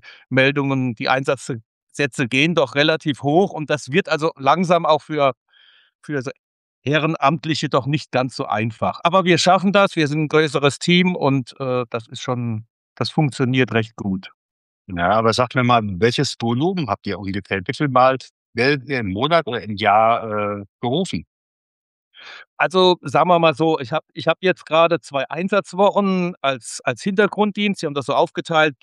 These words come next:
Speaker 1: Der A-Dienst, äh, geht bei dem Alarm raus, der B-Dienst bleibt im Hintergrund. Das ist so,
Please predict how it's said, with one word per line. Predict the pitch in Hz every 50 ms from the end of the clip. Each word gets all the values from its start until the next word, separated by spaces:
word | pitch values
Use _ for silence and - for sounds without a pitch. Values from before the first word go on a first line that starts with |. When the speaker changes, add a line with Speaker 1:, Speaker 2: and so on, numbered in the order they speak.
| - _
Speaker 1:
Der | - 127 131 - 139
A-Dienst, | 143 151 160 - 196 196 196 185 - - - _ -
äh, | 156 147 143 147 147 143 117
geht | - 151 143 127 _
bei | - 147 135
dem | 135 139
Alarm | 135 135 135 131 127 123 120 110
raus, | 117 147 202 233 220 - - -
der | - 135
B-Dienst | - - 156 165 175 160 185 185 180 175 160 - - -
bleibt | 151 143 139 139 127 _ - -
im | 147 135 127 127
Hintergrund. | 151 180 196 190 196 185 - - 170 190 202 190 170
Das | 165 156
ist | 139 - -
so, | 156